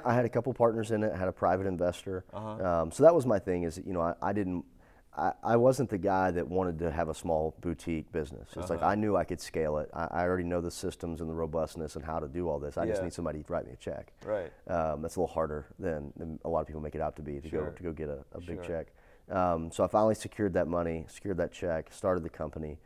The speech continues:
Speaker 1: um, grew it, um, you know,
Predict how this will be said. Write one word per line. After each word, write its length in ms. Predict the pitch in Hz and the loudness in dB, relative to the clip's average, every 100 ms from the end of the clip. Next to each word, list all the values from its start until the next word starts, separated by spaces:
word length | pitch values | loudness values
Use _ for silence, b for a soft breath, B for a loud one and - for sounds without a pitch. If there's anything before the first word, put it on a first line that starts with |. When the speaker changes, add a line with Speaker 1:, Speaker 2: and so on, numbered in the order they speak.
| b b b - | b b b -2
Speaker 1:
um, 500 | 87 82 78 78 78 107 | 2 2 2 -2 -6 -4
grew 260 | 107 110 | 2 4
it, 280 | 104 98 98 - - | 8 8 6 -4 -6
um, 540 | 85 78 76 73 73 - | -2 -2 -2 -4 -8 -8
you 120 | 101 | -4
know, 260 | 85 78 | -4 -4